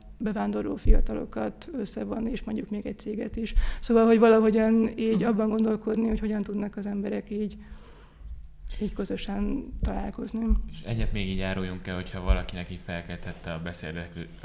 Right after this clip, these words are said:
Speaker 3: be-, beszélgetés az érdeklődését, akkor most így nyilván nem itt a külföldiekre gondolunk elsődlegesen, akkor, akkor titeket hogyan kereshetnek meg?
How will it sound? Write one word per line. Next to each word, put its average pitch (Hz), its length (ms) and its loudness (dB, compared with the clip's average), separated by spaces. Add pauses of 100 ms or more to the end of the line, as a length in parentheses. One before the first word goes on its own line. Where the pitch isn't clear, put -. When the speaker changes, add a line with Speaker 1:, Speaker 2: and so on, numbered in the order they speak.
(100)
Speaker 3:
be-, 87 240 -8
beszélgetés 82 580 -6
az 87 80 -8
érdeklődését, 107 920 -6
akkor 92 540 -8 (340)
most - 160 -12
így 90 100 -10
nyilván 85 300 -4
nem 85 120 -6
itt 82 180 -10
a 80 300 -6
külföldiekre 80 540 -8
gondolunk 80 420 -10
elsődlegesen, 104 720 -4
akkor, - 480 2 (500)
akkor 104 200 -10
titeket 101 320 -8
hogyan 82 260 -6
kereshetnek 80 640 -10
meg? 80 180 -10